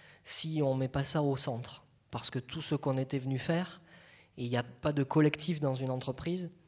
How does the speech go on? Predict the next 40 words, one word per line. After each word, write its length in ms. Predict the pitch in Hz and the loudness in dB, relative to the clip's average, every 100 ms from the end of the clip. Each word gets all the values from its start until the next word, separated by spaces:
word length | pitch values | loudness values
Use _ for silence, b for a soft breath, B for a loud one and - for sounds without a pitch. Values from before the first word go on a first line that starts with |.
| B _ | B _
si 260 | - - 151 | -4 -2 -2
on 100 | 131 | 0
ne 40 | |
parle 240 | 135 131 | 2 2
pas 180 | - 151 | 2 2
de 80 | 143 | 4
la 140 | 131 | 2
répartition 520 | 123 - 120 135 - 139 | 0 -6 -8 -6 -2 0
de 60 | |
la 80 | 127 | 0
valeur 240 | 123 123 | 2 0
créée. 280 | - 123 117 | -2 -6 -6
Ça, 140 | - 156 | -4 -2
c'est 140 | 147 | -2
une 80 | 139 | -4
conviction 580 | 143 139 135 147 127 120 | -4 -4 -2 0 0 -2
forte 640 | - - 208 - - - B B B - | -8 0 2 0 -6 -18 B B B -8
que 140 | 143 | -2
j'ai 340 | 131 139 143 - | 0 0 0 0
en 120 | 113 | -2
moi. 340 | 123 135 170 - - B B B B - | 0 0 0 -4 -18 B B B B -4
Euh, 280 | 131 127 123 120 | 0 2 2 2
et, 140 | 139 135 | 0 0
et, 480 | 131 151 139 135 127 127 127 127 - | 0 0 2 2 0 -2 -6 -8 -2
et 80 | 131 | 0
il 80 | |
va 100 | 131 | 2
falloir 280 | 127 143 131 | 2 2 2
se 100 | - | 0
lever 160 | 139 139 | 2 0
de 80 | 135 | 0
bonne 240 | 147 147 | 0 0
heure 200 | 156 - | -2 -4
pour 160 | 123 123 | -2 0
m'en 140 | 120 | 0
faire, 260 | 131 127 123 | 0 0 0
euh, 400 | 113 110 107 107 | 0 0 -2 -2
démordre. 600 | 120 123 131 156 196 - B B B B B B - | 0 2 2 2 -6 -10 B B B B B B -2
Euh, 320 | 120 117 117 | 0 2 2
donc, 320 | 139 135 - | 0 0 -6